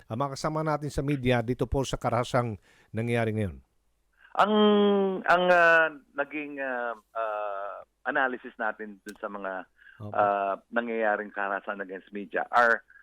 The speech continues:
Speaker 2: stemming from the fact na, ah, number one, nangyayari to ka-, karamihan except for yung kaso ni Percy Lapid. Nangyayari to sa mga
Speaker 1: Hmm.
Speaker 2: region, sa mga probinsya.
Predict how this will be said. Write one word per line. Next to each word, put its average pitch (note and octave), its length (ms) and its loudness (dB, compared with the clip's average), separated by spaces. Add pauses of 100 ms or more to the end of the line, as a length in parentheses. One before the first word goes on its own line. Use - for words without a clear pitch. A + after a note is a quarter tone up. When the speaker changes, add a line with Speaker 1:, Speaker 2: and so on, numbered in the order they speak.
(240)
Speaker 2:
stemming G3 320 2
from D3 240 -8
the C3 80 -6
fact G#2+ 320 -2
na, G#2+ 400 -6 (560)
ah, G#2+ 640 -2
number D#3+ 240 -2
one, C#3 320 0
nangyayari B2+ 400 -4
to B2 80 -10 (240)
ka-, A2 240 -8
karamihan B2 480 -2
except B2+ 400 -4
for A2+ 320 -2
yung G#2+ 240 -12
kaso G#2+ 320 -6
ni - 60 -20
Percy G#2 260 -8
Lapid. G#2+ 320 -8
Nangyayari D3+ 400 -2
to C#3+ 160 -10
sa C3 80 -10
mga G#2 160 -6
Speaker 1:
Hmm. F#2+ 80 -6
Speaker 2:
region, F2+ 240 -10
sa - 80 -18
mga F2+ 160 -8
probinsya. E2+ 480 -6